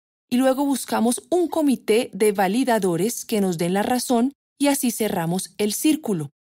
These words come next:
Lo que propongamos desde ahí puede ser muy valioso y también cierto, pero el hecho de que sea verídico no lo convierte en verdad absoluta.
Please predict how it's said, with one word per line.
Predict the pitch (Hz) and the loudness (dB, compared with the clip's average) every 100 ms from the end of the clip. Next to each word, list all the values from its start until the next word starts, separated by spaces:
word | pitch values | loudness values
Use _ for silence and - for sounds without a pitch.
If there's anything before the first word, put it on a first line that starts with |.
| _ _ _ _ _ | _ _ _ _ _
Lo | 240 240 | 0 2
que | 240 | 2
propongamos | 240 233 233 233 269 320 349 | 0 0 2 2 2 0 0
desde | 320 240 | 0 0
ahí | 208 208 262 | 0 0 -4
puede | - 226 202 | -2 0 0
ser | 202 220 220 | 0 0 2
muy | 214 254 | 2 0
valioso | 269 240 208 202 180 - - | 0 0 0 0 0 -4 -4
y | - | -4
también | - 190 185 190 190 | 0 0 0 -2 -2
cierto, | - 277 254 - 151 - _ _ _ | -2 0 0 -2 -8 -10 _ _ _
pero | 240 226 | 2 4
el | 208 | 4
hecho | 226 240 285 | 0 0 -2
de | 277 | -2
que | 247 | -2
sea | 190 214 208 | -2 0 0
verídico | 190 202 220 202 202 254 | 0 0 -2 -2 -4 -4
no | 226 208 | -2 0
lo | 214 | 0
convierte | 220 226 190 180 170 - - | 0 0 2 0 0 -4 -2
en | 220 | -2
verdad | 185 165 156 151 | -2 -2 -2 -2
absoluta. | 151 196 196 240 - 156 | -4 -2 0 0 -2 -8